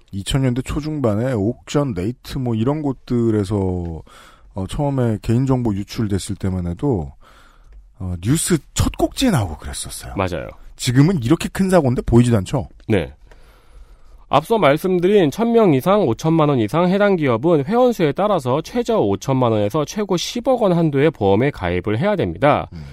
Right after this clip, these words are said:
Speaker 2: 그리고 가입을 안 하면은 올해부터 과태료 이천만 원이 부과가 됩니다.
Speaker 1: 너무 쌉니다.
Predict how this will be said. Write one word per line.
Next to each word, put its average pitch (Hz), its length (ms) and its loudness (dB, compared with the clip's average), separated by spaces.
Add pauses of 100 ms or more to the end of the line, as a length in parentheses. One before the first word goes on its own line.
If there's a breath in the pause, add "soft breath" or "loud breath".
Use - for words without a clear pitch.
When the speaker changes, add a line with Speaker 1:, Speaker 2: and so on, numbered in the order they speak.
(100)
Speaker 2:
그리고 143 240 2
가입을 123 440 0
안 107 180 2
하면은 123 360 2
올해부터 110 540 0
과태료 117 400 -2
이천만 151 420 0
원이 127 200 2
부과가 101 340 -2
됩니다. 95 500 -2 (100)
Speaker 1:
너무 101 200 -6
쌉니다. 110 580 -2